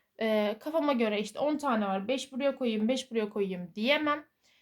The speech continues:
İkiyi burada doldurduktan sonra kalan sekizi buraya koymam gerekecektir. Şimdi zaten dediğim gibi örneklerle göreceğiz. Şimdi magnezyum elementini ele alıyoruz.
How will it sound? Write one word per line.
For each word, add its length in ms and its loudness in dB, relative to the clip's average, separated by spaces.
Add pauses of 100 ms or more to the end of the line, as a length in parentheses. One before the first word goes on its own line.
(220)
İkiyi 400 0
burada 280 2
doldurduktan 800 0
sonra 480 0 (220)
kalan 460 -2 (140)
sekizi 560 -14 (140)
buraya 260 -2
koymam 420 -2 (140)
gerekecektir. 640 -6
Şimdi 280 -8
zaten 520 -2
dediğim 300 -4
gibi 140 -8
örneklerle 560 -6
göreceğiz. 640 -8 (420)
Şimdi 120 -4
magnezyum 480 2
elementini 540 0
ele 180 -6
alıyoruz. 560 -8